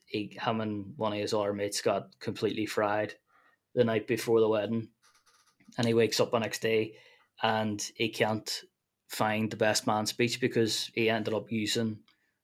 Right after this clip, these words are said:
the paper the, the best man speech was on as rollies.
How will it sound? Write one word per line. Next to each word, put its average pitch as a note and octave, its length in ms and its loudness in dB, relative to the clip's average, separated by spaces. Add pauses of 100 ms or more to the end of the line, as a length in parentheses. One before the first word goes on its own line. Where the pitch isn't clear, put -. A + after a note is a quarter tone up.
(120)
the G#2 280 -2
paper A2 460 0 (140)
the, G#2+ 120 -2 (100)
the A#2 140 4
best G#2+ 300 0
man G2+ 180 -2
speech - 460 -4 (200)
was A2 160 -6
on A2 340 0 (160)
as G#2 460 2 (120)
rollies. A2+ 440 6